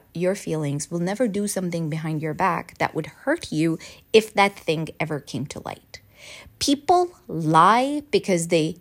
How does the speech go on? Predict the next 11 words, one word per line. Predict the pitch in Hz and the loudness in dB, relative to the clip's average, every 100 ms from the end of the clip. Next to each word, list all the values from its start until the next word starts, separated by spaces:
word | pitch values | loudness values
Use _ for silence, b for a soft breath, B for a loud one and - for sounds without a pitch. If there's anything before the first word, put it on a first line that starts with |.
| _ | _
ninety-nine | 175 196 311 359 320 294 277 | -4 0 2 2 2 4 2
percent | 254 240 240 214 | 0 -2 0 0
of | 202 | 0
the | 196 | -2
time, | 185 180 160 156 - | -4 -2 0 -2 -4
wanna | 170 175 175 175 | -2 0 0 -2
spare | - 165 147 147 B B | -2 2 4 2 B B
themselves | 156 143 135 - - - 156 139 - - | -4 -2 -2 -2 -2 0 0 0 -6 -6
in | 147 | -4
the | 143 | -4
situation. | - - - - - - | -6 -8 -12 -10 -10 -10